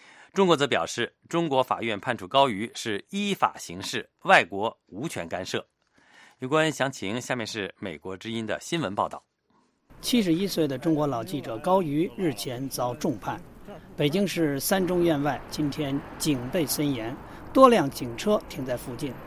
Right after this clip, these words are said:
Speaker 2: 开庭后不久，法庭便作出有期徒刑七年的一审判决。欧盟驻华代表团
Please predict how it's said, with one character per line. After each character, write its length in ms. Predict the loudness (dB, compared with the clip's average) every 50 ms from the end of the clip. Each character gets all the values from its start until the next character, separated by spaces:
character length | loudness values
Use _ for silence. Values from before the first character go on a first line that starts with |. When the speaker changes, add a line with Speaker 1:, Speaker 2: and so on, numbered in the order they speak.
| -16 -16 -14 -12 -8
Speaker 2:
开 140 | -6 -4
庭 160 | -2 -2 0 0
后 100 | -2 -2
不 140 | 0 -2
久， 200 | -2 -2 -2 -4
法 220 | -2 0 2 2 2
庭 260 | 2 2 0 0 0 -2 0
便 220 | 0 0 0 0
作 180 | -2 -2 -2 -2
出 240 | -2 -2 0 -2 -2 -4 -4
有 260 | -2 -2 -2 -2 -2
期 160 | -4 -4 -4 -4
徒 220 | -2 0 0 0
刑 320 | 0 0 0 0 0 0
七 260 | 0 -2 0 2 4 4
年 240 | 4 2 2 -2
的 140 | -2 -4 -6 -6 -4
一 160 | -2 -2 0
审 220 | 0 -2 -4 -6 -6
判 180 | -6 -6 -6
决。 160 | -4 -4 -6 -8 -8 -12 -16 -18 -18 -18 -18 -18 -18 -12 4 8
欧 160 | 10 10 12
盟 200 | 10 8 6 4
驻 160 | 4 2 4
华 160 | 6 4 4
代 140 | 6 4 2
表 100 | 2 0 -4
团 280 | -4 -4 -2 -2 -2